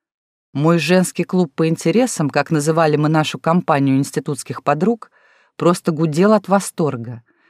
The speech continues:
Мы обсуждали разные варианты дизайна. Ах, как удивительно сладостно звучит слово «дизайн»,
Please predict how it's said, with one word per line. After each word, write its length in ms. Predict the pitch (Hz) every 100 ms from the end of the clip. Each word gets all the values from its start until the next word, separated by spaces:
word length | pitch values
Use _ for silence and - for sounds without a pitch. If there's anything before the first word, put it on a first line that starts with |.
| _
Мы 140 | 156
обсуждали 560 | 165 - 170 165 202 190
разные 500 | 147 156 196 196 180
варианты 460 | 156 151 165 170 156
дизайна. 760 | 151 147 139 120 120 120 117 _ _ _ _ _ _
Ах, 300 | 175 170 -
как 220 | 208 220
удивительно 600 | 208 170 175 190 160 165
сладостно 640 | 156 175 220 185 156 - 135
звучит 400 | 156 - 202 -
слово 520 | - 180 180 165 156 _ _ -
«дизайн», 680 | 131 160 143 147 113 113 113